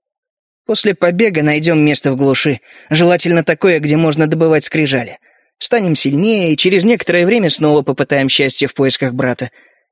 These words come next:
Как только я принял решение, мне стало спокойнее на душе. А на пятые сутки заключения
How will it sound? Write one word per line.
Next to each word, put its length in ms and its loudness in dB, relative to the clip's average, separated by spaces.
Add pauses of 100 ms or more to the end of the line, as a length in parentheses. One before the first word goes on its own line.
(460)
Как 160 -8
только 260 -2
я 120 0
принял 300 0
решение, 440 0
мне 180 2
стало 320 0
спокойнее 560 0
на 100 0
душе. 340 -4 (540)
А 100 -2
на 120 2
пятые 320 0
сутки 300 -2
заключения 680 0